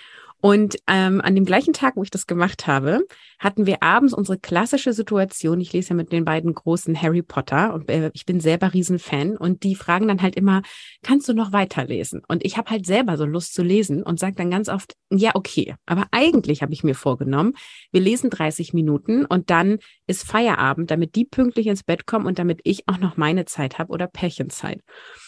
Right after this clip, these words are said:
So, und an dem Abend sagen sie, „Kannst du noch weiterlesen?“ Hab ich gesagt, „Nein, wir lesen dreißig Minuten.“ Und meine Kinder haben nicht diskutiert.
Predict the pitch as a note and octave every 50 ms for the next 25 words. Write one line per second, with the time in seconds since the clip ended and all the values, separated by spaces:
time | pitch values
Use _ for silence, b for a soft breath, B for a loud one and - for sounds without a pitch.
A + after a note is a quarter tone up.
0 | B B B - - F#3+ F#3+ G3+ - G3 A3 A#3 A#3+ - - B3 C4+ A#3 A#3 C4+
1 | E4 - - - G3 G3 G#3 G#3+ G#3 G#3+ G3+ - C4 C4 - B3+ A#3+ A#3 A3 B3+
2 | D#4+ D#4 - D#3+ D3+ D3+ E3+ A3 A3+ G#3+ G3+ G#3 G#3 G3 - G#3 F#3+ G#3 G3 -
3 | - G3 F#3 E3+ E3+ F#3 A3+ A3+ A3+ G#3+ G3+ A3 A3+ - A3+ - - F#3+ G3 F#3+
4 | G3 F#3+ - F#3+ F#3+ A3+ C#4+ C#4+ - D3+ D#3 F#3 - - G3 F#3 G#3 G#3+ G#3+ G3
5 | - - C#4 A#3+ A#3+ A3+ G#3+ G#3+ G#3 A3+ E4 - - - D#4 - - - C4 -
6 | - B3 G3+ C#3+ C3+ -